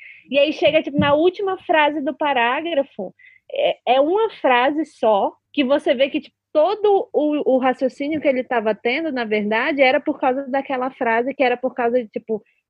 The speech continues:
de uma coisa que ia fazer mal pra ele, sabe? Tipo, ah, isso vai pegar mal pra mim. E é por isso que ele tinha todas as outras preocupações. Então, tipo, esse livro tem muito isso e é muito interessante, sabe? Ela, ela, ela fez muitas escolhas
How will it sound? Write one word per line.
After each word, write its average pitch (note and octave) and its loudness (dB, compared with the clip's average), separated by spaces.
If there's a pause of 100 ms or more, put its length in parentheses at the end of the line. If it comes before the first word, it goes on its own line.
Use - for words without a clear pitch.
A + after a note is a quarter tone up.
(140)
de F#3+ -2
uma B3 2
coisa B3 4
que C4 2
ia A#3+ 2
fazer A#3 0
mal A3+ -2
pra A#3 2
ele, F3+ -2 (100)
sabe? F3 -10
Tipo, - -12
ah, A3 4
isso G3+ -2
vai A3 2
pegar A3+ 2
mal A3 -2
pra B3+ -4
mim. F#3 -6
E - -4
é F#3+ -6
por G#3 -2
isso A#3 -2
que - 2
ele A#3 2
tinha A3+ -8
todas A3+ -2
as A#3 0
outras G#3 -8
preocupações. G3+ -8 (420)
Então, B3+ 0
tipo, C#4 -4
esse C4+ 0
livro C4+ -2
tem D#4 2
muito D4 2
isso C4+ -2
e C4 0
é C#4+ 4
muito D#4+ 2
interessante, A3+ 0 (140)
sabe? F3+ -6
Ela, G3 -2
ela, G3+ -4 (460)
ela A#3 4
fez B3+ 0
muitas D#4 2
escolhas C4+ 0